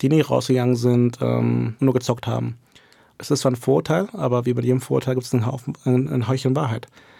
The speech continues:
Ich habe ein paar Spieler gehabt in meiner Karriere, die tatsächlich auch sozial nicht fähig waren, den Kontakt zu führen, den man haben muss im, im Team, im Team. Also sie sagen zu können, was falsch läuft, was gut läuft, konnten sie einfach nicht. Und da als Trainer, ähm,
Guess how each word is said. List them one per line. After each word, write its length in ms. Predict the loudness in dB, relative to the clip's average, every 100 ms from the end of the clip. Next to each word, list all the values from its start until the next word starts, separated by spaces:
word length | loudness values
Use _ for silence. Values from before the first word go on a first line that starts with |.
| -20 -20 _ -12
Ich 120 | -4
habe 180 | -4 -2
ein 40 |
paar 100 | -2
Spieler 440 | -2 0 2 2 0
gehabt 320 | -2 -4 -2
in 40 |
meiner 140 | 0 0
Karriere, 380 | 0 0 0 0
die 140 | -2 -4
tatsächlich 540 | -6 -2 -4 -4 -4
auch 80 | -4
sozial 380 | -6 -4 -2 -2
nicht 160 | -4
fähig 360 | -2 -2 -2 0
waren, 260 | 0 0 -4 _ _ -20 _ _ -6
den 100 | -4
Kontakt 280 | -2 -2 -2
zu 120 | -4
führen, 180 | -2 0
den 140 | 2 2
man 80 |
haben 180 | 0 0
muss 200 | -2 -2
im, 200 | -2 -2 -2
im 100 | -2
Team, 300 | 0 -4 -2
im 60 | 0
Team. 260 | 0 0 -6 -12
Also 120 | -8
sie 60 |
sagen 260 | -2 -2 -2
zu 120 | -4
können, 240 | -2 0 0
was 120 | -2
falsch 260 | -2 -2
läuft, 120 | -2 -4
was 140 | -4
gut 160 | -2 0
läuft, 280 | 0 -2 -8 -20 -16
konnten 280 | -6 -2 0
sie 120 | 0
einfach 240 | 0 -2 -6
nicht. 260 | -8 -10 _ _ -20 _ _ _ _
Und 440 | 0 2 2 2
da 160 | 2 2
als 200 | 0 -2
Trainer, 500 | -2 0 2 2 0
ähm, 340 | 0 0 -2